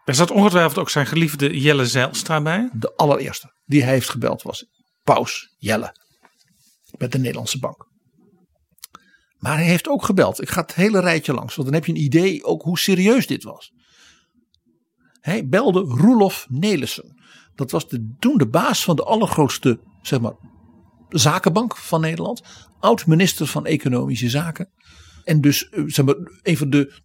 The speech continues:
Speaker 2: topmensen binnen het C D A, de K V P, eh, uit het bedrijfsleven.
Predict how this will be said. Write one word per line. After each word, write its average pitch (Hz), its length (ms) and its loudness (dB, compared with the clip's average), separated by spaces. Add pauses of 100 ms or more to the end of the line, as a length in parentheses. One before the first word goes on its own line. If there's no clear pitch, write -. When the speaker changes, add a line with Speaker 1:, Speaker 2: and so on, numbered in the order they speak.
(100)
Speaker 2:
topmensen 180 760 0 (180)
binnen 170 480 2
het 151 240 -2
C - 180 -2
D 156 80 -2
A, 156 160 -6
de 131 100 -12
K 143 180 -6
V 127 120 -8
P, - 80 -12
eh, - 920 -8 (400)
uit 160 140 2
het 127 160 0
bedrijfsleven. 123 640 -2